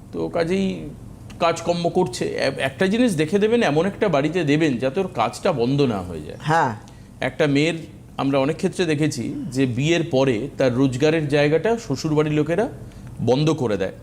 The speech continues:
Speaker 2: হুম।
Speaker 1: তার একটাই কথা বলে,
Speaker 2: করতে দিতে চায় না।
Speaker 1: "তোমার কাজ হচ্ছে বাড়ি দেখা,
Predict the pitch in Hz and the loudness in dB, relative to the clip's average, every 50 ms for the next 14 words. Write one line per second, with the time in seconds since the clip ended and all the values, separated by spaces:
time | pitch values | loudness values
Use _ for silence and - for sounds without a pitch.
0 | - 143 143 160 147 135 127 117 - - - - - - - - - - 135 127 | -12 -12 -10 -10 -10 -10 -10 -12 -14 -14 -16 -16 -16 -18 -18 -16 -4 0 2 2
1 | 127 131 127 - - 165 175 170 180 175 151 170 170 175 180 208 233 240 269 254 | 2 2 0 0 0 0 0 2 0 0 2 2 2 2 2 2 2 2 2 2
2 | 240 233 233 - 220 208 208 170 151 123 127 147 156 160 151 147 139 135 135 139 | 2 0 -2 -2 0 2 2 2 2 2 2 2 2 2 2 2 2 2 2 0
3 | 151 147 - - 170 151 131 120 131 143 147 165 165 165 190 220 | -2 -4 -4 -4 -2 0 0 0 0 0 0 0 0 0 0 -2